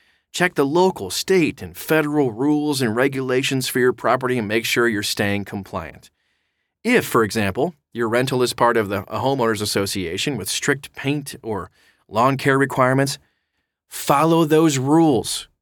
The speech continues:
to avoid any legal issues. Get started on your real estate asset protection plan.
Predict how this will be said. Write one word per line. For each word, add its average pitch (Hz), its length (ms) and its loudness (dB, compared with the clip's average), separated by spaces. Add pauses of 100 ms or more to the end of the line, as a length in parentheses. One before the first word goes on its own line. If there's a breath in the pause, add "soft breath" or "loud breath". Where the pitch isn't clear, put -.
to 117 200 0
avoid 117 480 0
any 143 280 2
legal 117 340 0
issues. - 420 -6 (1600)
Get 190 200 2
started 143 600 0 (180)
on 113 140 0
your 107 160 0
real 127 220 4
estate 135 320 2
asset 117 440 0
protection 110 580 -2
plan. 87 280 -8